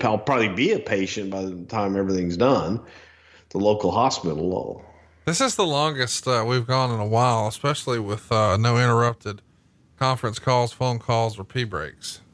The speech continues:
Speaker 2: I'm really proud of you with your tiny bladder and crazy schedule.
Speaker 1: Oh, I'm just shocked. Uh-oh, the belt's coming off.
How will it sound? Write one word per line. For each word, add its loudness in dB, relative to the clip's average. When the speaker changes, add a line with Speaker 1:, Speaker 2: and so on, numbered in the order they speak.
Speaker 2:
I'm 0
really 6
proud 2
of -4
you 0
with -2
your 0
tiny 0
bladder 0
and -10
crazy 0
schedule. -2
Speaker 1:
Oh, 2
I'm 2
just -2
shocked. 0
Uh-oh, 2
the -8
belt's 0
coming 2
off. 0